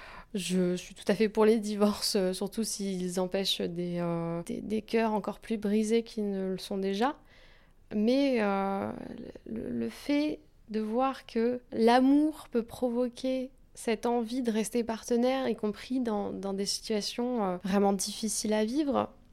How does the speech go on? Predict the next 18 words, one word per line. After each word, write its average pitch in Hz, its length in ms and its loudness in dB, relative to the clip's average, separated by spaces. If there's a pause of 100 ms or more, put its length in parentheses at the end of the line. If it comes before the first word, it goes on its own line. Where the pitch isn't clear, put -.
(180)
c'est - 160 -4
vraiment 208 320 2
poétique. - 720 0 (720)
Alors, 202 360 6 (500)
je 208 100 0
ne 240 100 4
voudrais 214 280 4
pas 254 160 6
d'une 220 180 6
fin, 240 480 2
euh, 190 640 -2
comme, 226 340 0
euh, 185 400 -2 (180)
c-, - 200 -12
comme 220 360 0
la 202 200 4
leur, 226 320 4
euh, 180 340 -2